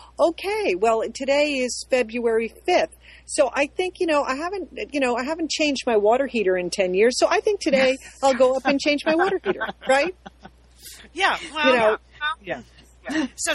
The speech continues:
Speaker 3: some
Speaker 1: No,
Speaker 3: kind of
Speaker 1: I'm not
Speaker 3: alarm
Speaker 1: gonna make this
Speaker 3: system, is that what
Speaker 1: concrete.
Speaker 3: you're hoping for, Julie?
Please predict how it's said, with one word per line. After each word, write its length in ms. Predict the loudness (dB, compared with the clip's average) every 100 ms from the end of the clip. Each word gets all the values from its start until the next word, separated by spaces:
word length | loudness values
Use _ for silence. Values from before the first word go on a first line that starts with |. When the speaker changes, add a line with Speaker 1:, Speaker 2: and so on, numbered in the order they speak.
| 2
Speaker 3:
some 120 | 4
Speaker 1:
No, 100 | 4
Speaker 3:
kind 140 | 4
of 60 | 4
Speaker 1:
I'm 80 | 4
not 140 | 4
Speaker 3:
alarm 140 | 4 4
Speaker 1:
gonna 100 | 4
make 60 |
this 100 | 0
Speaker 3:
system, 380 | -2 -4 -6 -8
is 80 | -4
that 80 | -2
what 60 | -2
Speaker 1:
concrete. 100 | -2
Speaker 3:
you're 100 | -6
hoping 260 | -8 -12 -14
for, 160 | -14
Julie? 320 | -12 -10 -10